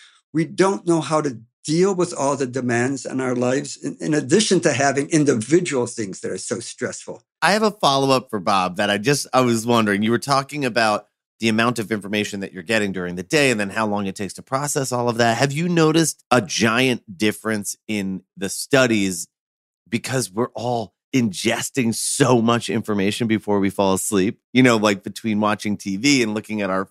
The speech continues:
Speaker 2: phones and answering emails and texting people and looking at Instagram.
Speaker 1: So at sleep onset, it's as if our brain is, in fact, cataloging what it needs to work on in our dreams that night. And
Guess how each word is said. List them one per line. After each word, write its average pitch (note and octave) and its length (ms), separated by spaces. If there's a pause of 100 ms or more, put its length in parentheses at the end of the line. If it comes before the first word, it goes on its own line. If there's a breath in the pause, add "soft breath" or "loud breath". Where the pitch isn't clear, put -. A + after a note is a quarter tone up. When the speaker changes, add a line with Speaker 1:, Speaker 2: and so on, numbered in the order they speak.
Speaker 2:
phones C3 380
and G2 160
answering G2+ 380
emails B2 440
and F#2+ 160 (380)
texting C#3 460
people A2+ 380
and G2 80
looking G#2 260
at G2 80
Instagram. A2+ 880
Speaker 1:
So - 440
at C#3 180
sleep G#3+ 420
onset, F3+ 600 (360)
it's F#3 200
as F3+ 260
if A#3 180
our B3+ 160
brain E3 400
is, E3 320
in C#3 200
fact, - 560 (260)
cataloging D#3+ 800
what C#3+ 140
it D3+ 120
needs C3+ 260
to C#3+ 120
work C3 300
on G2 260 (160)
in B2 140
our A2+ 120
dreams A2 460
that - 260
night. G2+ 320 (240)
And E3 240